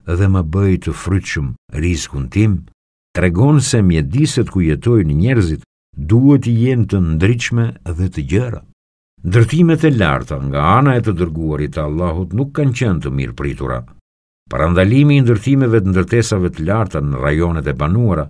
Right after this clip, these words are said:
ka qenë një paralajmërim për shkak se mund të ndikojë negativisht në shëndetin e njerëzve. Fjalët e tij, "Mos i ndërtoni shtëpitë tuaja më të larta se komshiu, që të mos ngelet pa ajër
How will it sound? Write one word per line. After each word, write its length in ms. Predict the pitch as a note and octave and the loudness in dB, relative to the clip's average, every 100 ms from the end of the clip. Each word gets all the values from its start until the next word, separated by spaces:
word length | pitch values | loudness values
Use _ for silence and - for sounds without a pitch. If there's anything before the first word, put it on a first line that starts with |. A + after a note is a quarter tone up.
| - _ _ _ | -12 _ _ _
ka 140 | - C#2+ | -8 -4
qenë 300 | B2 C#3+ C#3+ | 2 6 6
një 80 | C3 | 4
paralajmërim 640 | B2+ B2 B2 A#2 A2+ B2+ A#2+ | 2 2 4 4 2 2 0
për 100 | G#2 - | -2 -4
shkak 320 | A#2 A#2 A2+ | -2 -2 -2
se 180 | G#2+ G2 | -2 2
mund 320 | F#2 F#2+ F2 | 2 2 0
të 120 | F2+ D#2+ | -2 -2
ndikojë 580 | D#2+ D#2+ F2+ F#2 F2+ D#2+ | -4 -4 -2 2 2 0
negativisht 760 | D#2+ D#2 D2 D#2 E2 C#3 - | -2 -2 -2 -2 0 0 -2
në 80 | D2 - | -6 -8
shëndetin 520 | B1 B1 C2+ A#1+ C2 | -8 -6 -6 -6 -6
e 80 | C#2 | -2
njerëzve. 400 | A2 G2+ A#1 - - _ _ _ _ _ | 0 -2 -4 -14 -20 _ _ _ _ _
Fjalët 500 | - F2+ B2 C3 B2 | -2 2 4 4 2
e 80 | A2 - | 0 -2
tij, 360 | A#2+ F2+ B1+ - _ _ _ _ _ _ _ | -4 -4 -6 -12 _ _ _ _ _ _ _
"Mos 340 | - D2 G2 - | -6 -2 0 2
i 80 | A#2 | 2
ndërtoni 560 | A2 G2 A#2+ B2+ B2+ | 2 0 0 0 0
shtëpitë 580 | A#2 - A#2 - A#2+ - | -2 -4 -4 -4 -6 -6
tuaja 520 | B2 B2+ A2+ E2+ D#2 | -6 -2 0 0 0
më 140 | C2+ C#2 | -2 -4
të 80 | C#2+ C#2+ | -6 -4
larta 360 | D2 C#2 C#2+ C#2 | -4 -4 -6 -10
se 160 | - | -10
komshiu, 680 | C#2 D2 C#2+ F2 D#2+ D#2 C#2+ - _ _ _ _ | -8 -8 -6 -4 -2 -2 -4 -12 _ _ _ _
që 80 | - C2+ | -12 -6
të 80 | |
mos 260 | D2 D2+ - | -4 -2 -2
ngelet 460 | D2 D#2+ G2 A2+ F#2+ | -2 0 0 -2 -2
pa 340 | G#2+ A#2 C3 | -4 -4 -4
ajër 240 | G2 C2 | -6 -6